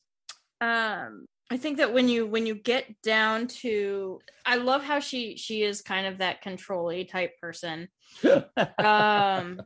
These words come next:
Speaker 1: they gave her, I think they gave her a good character.
Speaker 2: Yeah.
Speaker 1: Um, the, all
Speaker 2: Yeah.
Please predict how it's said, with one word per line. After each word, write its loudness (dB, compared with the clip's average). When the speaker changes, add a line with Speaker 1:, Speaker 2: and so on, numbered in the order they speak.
Speaker 1:
they -2
gave 0
her, 2
I 2
think -6
they -2
gave 0
her -4
a -6
good -12
character. -10
Speaker 2:
Yeah. 4
Speaker 1:
Um, -4
the, -6
all 6
Speaker 2:
Yeah. 2